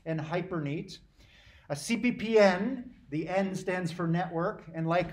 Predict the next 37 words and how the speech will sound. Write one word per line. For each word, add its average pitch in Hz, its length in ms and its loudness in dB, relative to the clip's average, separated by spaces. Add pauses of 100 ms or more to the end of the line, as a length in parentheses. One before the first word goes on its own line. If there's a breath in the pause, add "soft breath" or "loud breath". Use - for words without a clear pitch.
(140)
all 180 180 4
of 165 100 2
the 165 60 2
neural 208 340 6
networks 190 460 0
we've 165 180 -2
seen 170 280 -4
so 160 220 -2
far, 190 500 4 (120 loud breath)
we've 160 120 -4
got 170 120 4
a 180 40 4
bunch 175 280 4
of 156 100 -2
neurons 175 580 2
represented 156 560 -2
as, 147 300 -4 (100)
uh, 135 180 -8
nodes, 190 580 2 (340 loud breath)
and 151 180 -2
edges 165 460 -2
represent 160 640 -2
connections 156 760 -6 (180 soft breath)
between 147 680 -4
the 131 80 -8
nodes. 190 580 -2 (260 soft breath)
We 147 80 -2
have 151 100 -2
an 151 200 -6
input 196 460 0
layer, 190 640 6
and 151 80 -6
we 156 120 -2
have 165 200 0
an 151 160 -6
output 175 440 -6
layer. 214 480 -2